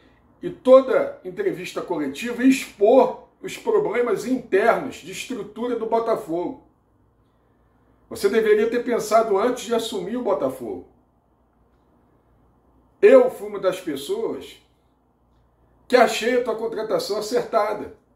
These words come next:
Diferente do Rafa. Aqui no canal, a gente tem, cada um tem sua opinião e a gente respeita a opinião do outro. Mas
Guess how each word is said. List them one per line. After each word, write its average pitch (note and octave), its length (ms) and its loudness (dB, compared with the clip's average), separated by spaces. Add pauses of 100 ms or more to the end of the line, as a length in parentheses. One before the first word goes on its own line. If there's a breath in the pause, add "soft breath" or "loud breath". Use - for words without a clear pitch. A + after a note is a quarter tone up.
(1160)
Diferente G3+ 580 0
do A3+ 120 2
Rafa. F#3+ 500 2 (880)
Aqui - 220 -10
no G#3+ 100 -6
canal, G3 360 2
a - 20 -2
gente A3 140 -6
tem, A3+ 240 -6 (600)
cada A#3+ 300 4
um B3+ 100 -4
tem A#3+ 140 -6
sua A#3+ 240 -2
opinião A3 420 -6
e G#3+ 40 -4
a F#3 40 -4
gente G3 200 -10
respeita G3 580 -4
a - 20 -2
opinião F3+ 600 -8 (200)
do D#3+ 160 -4
outro. F3+ 520 0 (1500)
Mas G3 540 0